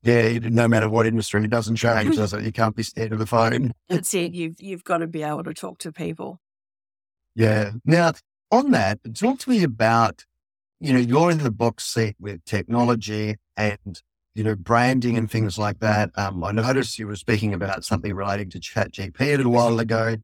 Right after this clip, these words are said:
Speaker 1: um, for real estate, um, which I have yet that, um, of getting braver. But where do you think, you know, talking about the phone, I mean, that's, you and I are used to that,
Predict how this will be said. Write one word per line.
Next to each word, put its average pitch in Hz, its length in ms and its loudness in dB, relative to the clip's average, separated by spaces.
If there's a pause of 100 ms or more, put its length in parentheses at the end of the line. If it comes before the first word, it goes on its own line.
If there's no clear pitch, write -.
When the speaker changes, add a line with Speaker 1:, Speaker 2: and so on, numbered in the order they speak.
(320)
Speaker 1:
um, 104 420 0
for 107 140 -4
real 127 160 4
estate, 117 420 0 (460)
um, 101 320 -6 (120)
which 110 400 -2
I 113 380 4
have 113 260 -4 (120)
yet 131 340 2
that, 120 280 0 (120)
um, 104 380 0
of 98 140 -6 (220)
getting 101 300 -2
braver. 98 580 -2 (380)
But 123 200 0 (220)
where 156 400 2
do 247 60 2
you 180 160 2
think, 139 440 0
you 127 100 2
know, 117 40 2
talking 151 340 -2
about 135 140 0
the 110 80 -10
phone, 196 380 2
I - 20 6
mean, 127 320 2
that's, 135 380 -2
you 156 160 2
and 156 80 4
I 143 140 4
are - 20 0
used 123 300 -4
to - 60 -8
that, - 220 -6